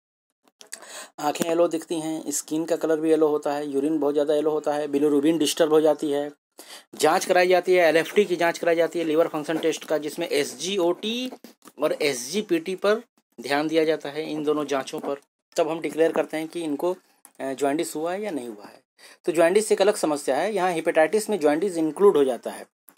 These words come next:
जिसको jaundice हुआ है, इसका मतलब ये नहीं कि उसको hepatitis हो गया है, लेकिन जिसको hepatitis हुआ है, उसको jaundice उसमें include हो जाता है। तो यहाँ पर symptoms ये बताया गया है,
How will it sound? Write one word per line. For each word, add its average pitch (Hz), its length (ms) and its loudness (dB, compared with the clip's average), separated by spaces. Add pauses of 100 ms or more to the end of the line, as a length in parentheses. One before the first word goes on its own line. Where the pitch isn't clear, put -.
(680)
जिसको 208 580 4
jaundice 139 480 2
हुआ 147 180 4
है, 147 300 -4
इसका 196 200 -4
मतलब 180 360 -6
ये 185 80 -2
नहीं 196 180 -6
कि 214 100 -2
उसको 202 220 -4
hepatitis 143 600 -4
हो 104 80 -6
गया 90 160 -12
है, 92 100 -18
लेकिन 147 240 -4
जिसको 170 220 -4
hepatitis 143 640 -4
हुआ 190 120 -4
है, 190 100 -6
उसको 190 200 -6
jaundice 156 400 -4
उसमें 190 200 -10
include 170 300 -6
हो 135 180 -6
जाता 107 300 -8
है। 87 120 -16 (1300)
तो 160 80 -2
यहाँ 170 160 2
पर 208 100 0
symptoms 190 480 -4
ये 196 80 0
बताया 185 280 2
गया 170 200 4
है, 143 280 -4